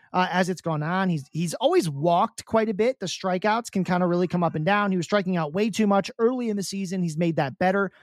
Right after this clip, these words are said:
as the season has gone on. Uh, he, well, he barely struck out at all in his nine games in triple A. Uh, he's only struck out once now in his nine plate appearances going into Sunday's action. Uh, look, I, I like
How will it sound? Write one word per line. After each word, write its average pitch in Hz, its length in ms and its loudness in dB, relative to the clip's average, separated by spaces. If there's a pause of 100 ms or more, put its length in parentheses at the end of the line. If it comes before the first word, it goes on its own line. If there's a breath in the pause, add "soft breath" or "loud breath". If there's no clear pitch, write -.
(220 soft breath)
as 214 120 2
the 170 60 -4
season 175 320 -4
has 147 160 -4
gone 127 300 -8
on. 202 380 0 (440 soft breath)
Uh, 139 140 -4
he, 143 180 -4 (220)
well, 180 160 -8
he 196 100 0
barely 190 440 0
struck 208 320 0
out 190 180 2
at 147 80 -4
all 180 320 2
in 165 80 0
his 156 160 -2
nine 175 340 0
games 170 360 2
in 151 240 0
triple 170 400 -2
A. 151 260 -4 (400 soft breath)
Uh, 156 160 2
he's 165 300 2
only 254 200 4
struck - 240 0
out 196 200 0
once 226 340 -2
now 226 360 0
in 202 60 0
his 190 200 0
nine 196 320 0
plate 202 200 -2
appearances 180 400 -4
going 170 220 2
into 175 220 0
Sunday's 156 340 -2
action. 175 500 -4 (460 soft breath)
Uh, 214 100 0 (560)
look, 311 280 2
I, 262 120 -4 (140)
I 233 140 -2
like 247 600 -2